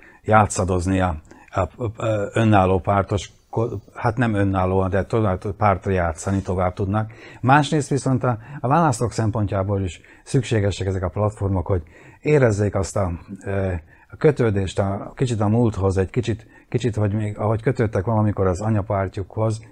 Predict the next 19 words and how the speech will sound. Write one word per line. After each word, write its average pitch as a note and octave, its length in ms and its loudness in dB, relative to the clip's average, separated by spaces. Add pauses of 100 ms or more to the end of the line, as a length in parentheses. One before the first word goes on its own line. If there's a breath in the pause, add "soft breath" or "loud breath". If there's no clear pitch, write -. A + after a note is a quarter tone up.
tehát G#2 200 2
most A2+ 280 -2
ez G#2 140 -2
egy G2 80 -2
kicsit A2 280 -4
még G2 160 -2 (280)
maradjon F#2+ 500 0
meg. F2 280 -6 (600 loud breath)
Utána D3+ 460 6
elérkezhetünk A#2 920 2
majd G2+ 160 0 (140)
arra, G#2+ 360 0
ahhoz G#2 240 0
a F#2 60 -2
pillanathoz, F#2+ 640 -2 (220 soft breath)
hogy G2 120 0
ezek F#2 180 0
a F2 60 0
platformok G#2 760 -2